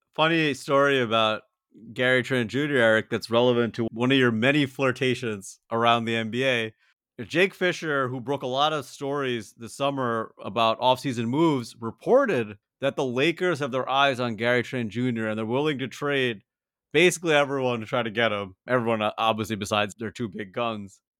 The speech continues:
I don't think it's actually gonna happen because I don't know who they have that the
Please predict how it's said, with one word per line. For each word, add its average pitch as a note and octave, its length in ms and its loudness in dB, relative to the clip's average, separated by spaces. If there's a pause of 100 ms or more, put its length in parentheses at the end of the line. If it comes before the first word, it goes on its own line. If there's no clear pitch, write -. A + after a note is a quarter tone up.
(120)
I B2+ 100 0
don't E3+ 200 6
think D#3+ 160 0
it's C3+ 100 -4
actually C#3+ 240 0
gonna B2+ 140 -6
happen B2+ 380 -2
because A#2 340 -6
I C3 100 -2
don't C3+ 220 -4
know B2 180 -4
who C#3+ 340 -8
they B2 180 0
have A#2+ 400 0
that A#2 180 -6 (240)
the A#2 180 -12